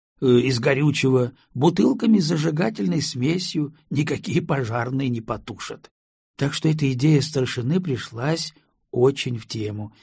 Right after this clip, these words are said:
я улыбнулся. «Спасибо, старшина, за справу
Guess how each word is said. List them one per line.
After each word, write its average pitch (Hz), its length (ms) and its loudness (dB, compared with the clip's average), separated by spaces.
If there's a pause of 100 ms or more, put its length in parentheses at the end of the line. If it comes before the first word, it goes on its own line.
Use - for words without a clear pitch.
(140)
я 107 200 -4
улыбнулся. 98 720 -6 (320)
«Спасибо, 110 560 -2
старшина, 92 560 -8 (480)
за 107 240 0
справу 120 640 0